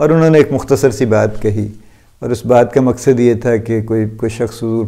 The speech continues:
पाक सल्लल्लाहु अलैहि वसल्लम के पास आया और उनसे अर्ज़ की कि मैं बड़ा तंग दस्त रहता हूँ और मैं कर्ज़ के बोझ तले दबा रहता हूँ, तो मुझे कुछ, कुछ बताइए कि मैं क्या करूँ। तो उन्होंने उसे एक दुआ, दुआ बताई और उन्होंने कहा,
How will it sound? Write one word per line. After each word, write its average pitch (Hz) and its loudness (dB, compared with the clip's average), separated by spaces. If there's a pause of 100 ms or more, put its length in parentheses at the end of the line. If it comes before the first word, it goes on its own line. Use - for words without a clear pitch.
पाक 113 -2
सल्लल्लाहु 110 -2
अलैहि 110 0
वसल्लम 110 -4
के 110 -8
पास 110 -6
आया 113 -4 (680)
और 131 4
उनसे 131 2
अर्ज़ 123 2
की 131 2
कि 135 2
मैं 123 2
बड़ा 120 4
तंग 117 0
दस्त 120 0
रहता 117 -2
हूँ 113 -4
और 110 0
मैं 101 -6
कर्ज़ 113 -4
के 120 -4
बोझ 113 0
तले 113 -2
दबा 110 -2
रहता 110 -8
हूँ, 110 -8
तो 113 -8
मुझे 131 4
कुछ, 131 -2 (720)
कुछ 139 -4 (540)
बताइए 139 4
कि 139 2
मैं 131 2
क्या 127 4
करूँ। 123 0 (560)
तो 147 2
उन्होंने 143 2
उसे 127 2
एक 113 -4 (200)
दुआ, 113 -2
दुआ 123 4
बताई 110 0
और 110 -4
उन्होंने 107 -8
कहा, 110 -8